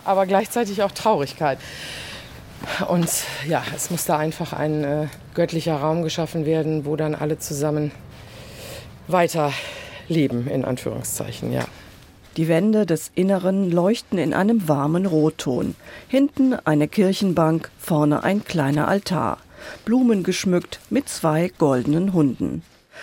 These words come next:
Speaker 2: Doch der absolute Hingucker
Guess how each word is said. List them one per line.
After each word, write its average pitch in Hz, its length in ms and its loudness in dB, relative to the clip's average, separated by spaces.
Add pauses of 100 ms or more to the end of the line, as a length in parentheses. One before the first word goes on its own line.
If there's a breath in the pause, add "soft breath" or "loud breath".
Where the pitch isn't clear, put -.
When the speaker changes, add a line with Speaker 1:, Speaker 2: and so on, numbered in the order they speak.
(160 loud breath)
Speaker 2:
Doch 151 320 2
der 165 340 0
absolute 190 720 2
Hingucker 175 760 2